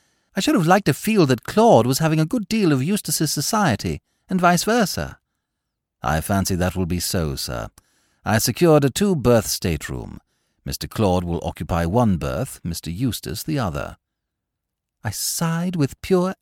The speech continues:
ecstasy. It seemed a dashed shame that on this joyful occasion I should have to go to Harrogate with my Uncle George. "Have you started packing yet, Jeeves?" I asked. "Packing, sir?" "For Harrogate. I've got to go there today with Sir George."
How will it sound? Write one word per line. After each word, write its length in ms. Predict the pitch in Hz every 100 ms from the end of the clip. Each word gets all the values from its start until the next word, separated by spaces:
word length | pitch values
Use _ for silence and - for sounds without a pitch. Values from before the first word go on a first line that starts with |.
| -
ecstasy. 640 | 156 - - - - 82 - _ _ _ _ _ _ _ -
It 100 | 208
seemed 180 | 294 214
a 40 |
dashed 440 | 170 269 247 -
shame 480 | - - 208 110 107
that 140 | 127 147
on 100 | 175
this 200 | 170 -
joyful 420 | 113 127 110 110
occasion 500 | - 113 92 127 180 _ _ _ -
I 60 |
should 120 | 190
have 120 | 220 180
to 60 |
go 240 | 139 190 175
to 80 |
Harrogate 560 | 139 - 202 113 107 139
with 100 | 170
my 120 | 160
Uncle 260 | 160 160 123
George. 600 | 104 151 131 65 165 - _ _ _ _ _ _ _ _ -
"Have 100 | 247
you 100 | 302
started 340 | - 220 202
packing 340 | 165 151 143 139
yet, 160 | 135
Jeeves?" 360 | 131 160 175 233
I 140 | 165
asked. 340 | 180 240 - - _ _ _ -
"Packing, 500 | 101 98 - 107 107
sir?" 280 | 101 104 113 _ _ _ _ _ _
"For 120 | 185
Harrogate. 560 | - 262 190 95 73 - _ _
I've 100 | -
got 100 | 196
to 60 | 170
go 140 | 185
there 140 | 196 190
today 540 | 175 147 202 185 139
with 180 | 180 180
Sir 140 | -
George." 600 | 185 226 311 95 69 -